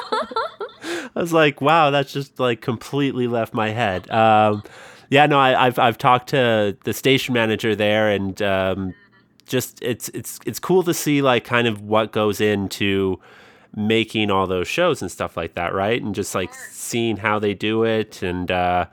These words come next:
Speaker 1: th-, the fact that it is, like, community radio and public funded radio just makes it all the better, right? 'Cause they,
Speaker 2: Yeah,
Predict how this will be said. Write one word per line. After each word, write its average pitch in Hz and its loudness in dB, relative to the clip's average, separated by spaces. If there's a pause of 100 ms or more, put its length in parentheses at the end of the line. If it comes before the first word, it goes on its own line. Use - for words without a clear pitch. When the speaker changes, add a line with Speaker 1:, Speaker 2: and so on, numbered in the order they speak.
(580)
Speaker 1:
th-, 110 -12
the 110 -4
fact 127 0
that 123 2
it 110 -2
is, 120 -2
like, 104 -2
community 107 -2
radio 104 0
and 92 -4
public 101 -2
funded 98 -2
radio 104 0
just 95 -8
makes 98 -4
it 90 -4
all 87 -2
the 85 -6
better, 85 -6
right? 90 -6
'Cause - -8 (140)
they, 113 -2
Speaker 2:
Yeah, - -4